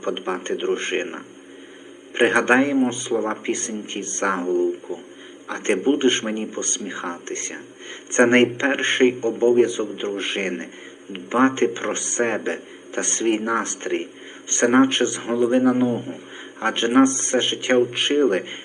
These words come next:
що потрібно дбати про інших і не бути егоїстами. Але таке виховання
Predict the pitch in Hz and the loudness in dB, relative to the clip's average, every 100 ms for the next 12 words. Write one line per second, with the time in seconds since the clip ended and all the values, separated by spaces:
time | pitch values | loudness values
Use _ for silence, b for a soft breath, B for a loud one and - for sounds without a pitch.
0 | B - 117 120 113 127 143 135 127 110 | B -2 0 0 0 2 2 4 2 2
1 | 107 123 127 117 - 113 - 123 151 147 | 0 0 2 0 0 -2 -2 -2 -2 0
2 | - 113 - 113 110 107 131 - - 113 | -2 -2 -4 -4 -2 0 0 0 -2 -2
3 | 113 117 135 127 - - 87 80 - - | -2 0 0 2 0 0 -8 -10 -16 -18
4 | - - - B B B B B 104 104 | -20 -20 -20 B B B B B -4 0
5 | 107 - 123 117 - 107 120 139 135 98 | 0 2 2 2 0 -2 0 2 0 -2